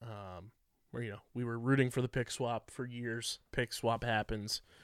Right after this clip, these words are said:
We draft Fultz, Celtics draft Tatum. But then, uh,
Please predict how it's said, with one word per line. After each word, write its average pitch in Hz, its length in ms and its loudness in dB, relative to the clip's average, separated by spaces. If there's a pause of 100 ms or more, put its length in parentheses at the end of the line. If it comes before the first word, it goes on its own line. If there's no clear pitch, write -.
(260)
We 151 100 12
draft 131 320 12
Fultz, 113 260 6
Celtics - 440 4
draft 110 240 -4
Tatum. 104 400 -2 (600)
But - 120 -18
then, 104 220 -4
uh, 101 360 -6